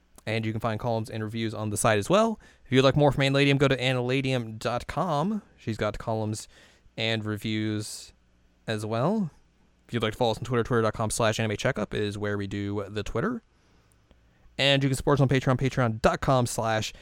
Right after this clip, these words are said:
S A C O V A, to support our fun little podcast. Uh, next week, we actually have things that we know we can talk about, so we just have to figure out,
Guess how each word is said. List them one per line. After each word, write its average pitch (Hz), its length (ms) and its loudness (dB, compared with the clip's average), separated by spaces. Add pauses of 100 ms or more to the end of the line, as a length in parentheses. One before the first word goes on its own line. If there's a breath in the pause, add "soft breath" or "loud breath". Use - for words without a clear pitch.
(300 soft breath)
S 175 180 2
A 147 100 4
C 131 240 0
O 123 100 4
V 110 240 0
A, 95 320 -6 (1400)
to 113 140 -4
support 110 320 -2
our 104 200 -2
fun 107 300 -4
little 104 180 -4
podcast. - 800 -10 (1500)
Uh, 143 540 4
next 226 380 0
week, 147 420 0 (2750 loud breath)
we 120 120 4
actually 139 220 4
have 127 180 4
things 123 320 0
that 107 140 2
we 110 100 -2
know 107 220 0
we 110 100 0
can 104 140 -8
talk - 240 0
about, 104 340 0
so 98 420 -2
we 107 120 0
just 104 100 -2
have 117 100 0
to 104 80 -6
figure 104 240 0
out, 101 300 -2